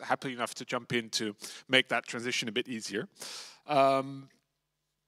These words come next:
so we're going to talk a bit about, uh, in this session, which is hosted by, uh, La scam, um, about careers, what it's like to have a career as a director.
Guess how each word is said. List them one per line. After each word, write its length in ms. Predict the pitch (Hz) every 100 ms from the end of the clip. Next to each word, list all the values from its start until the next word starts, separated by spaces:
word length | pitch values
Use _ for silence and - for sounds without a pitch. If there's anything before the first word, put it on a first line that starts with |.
| -
so 200 | - 185
we're 140 | 185 190
going 160 | 196
to 100 | 175
talk 300 | 165 208 240
a 40 | 214
bit 200 | 180 180
about, 560 | 175 170 160 165 - - -
uh, 120 | 156 156
in 100 | 165
this 140 | 170
session, 400 | - 156 - 170
which 140 | 160 151
is 100 | -
hosted 380 | 147 - 156
by, 340 | - 131 131 135 127
uh, 400 | 123 120 123 120
La 80 |
scam, 540 | 117 - - 151 196 202 - - - - -
um, 400 | 135 135 127 127 -
about 440 | 156 151 151 -
careers, 680 | - 151 151 180 226 - - _
what 180 | 180 160
it's 140 | 156 -
like 200 | 147 -
to 80 |
have 120 | 135 135
a 60 |
career 480 | 135 151 147 160 170
as 140 | 165
a 20 | 156
director. 560 | 170 170 170 170 170